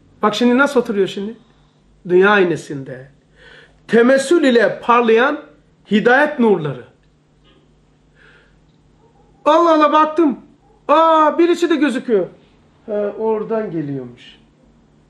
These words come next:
Hidayet böyle. Bu benden değil, ben buradayım. Ama benim yanımda bir nur gözüküyor. Ama bana vuruyor.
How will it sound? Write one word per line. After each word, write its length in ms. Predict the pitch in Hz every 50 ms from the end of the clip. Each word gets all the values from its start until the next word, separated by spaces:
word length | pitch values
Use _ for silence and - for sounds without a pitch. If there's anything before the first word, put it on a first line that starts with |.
| _ _ _ _ _ _ - _ _ _ _ _ _ _ _ _ _ _ _ _ _
Hidayet 380 | 180 170 165 202 233 254 - -
böyle. 380 | 254 240 220 185 156 127 - - - _ _ _ _ - - - _ _ _ _ _ _ _
Bu 500 | 170 160 156 175 285 320 320 262 202 170
benden 420 | 220 233 247 254 247 302 320 330 320
değil, 380 | 339 269 190 139 117 - - -
ben 160 | 180 190 220
buradayım. 360 | 254 262 226 226 170 135 - - - _ _ _ _ _ _ _
Ama 460 | 269 302 320 339 311 262 196 170 -
benim 300 | 285 320 339 370 370 359
yanımda 380 | 349 320 311 320 311 330 370 349
bir 240 | 359 349 339 - 294
nur 200 | 320 349 330 277
gözüküyor. 580 | 285 269 208 185 185 - 190 175 156 139 117 - - _ _ _ _
Ama 260 | - 220 240 285 269 254
bana 240 | 269 262 285 277
vuruyor. 580 | 240 220 180 165 147 131 120 110 - _ _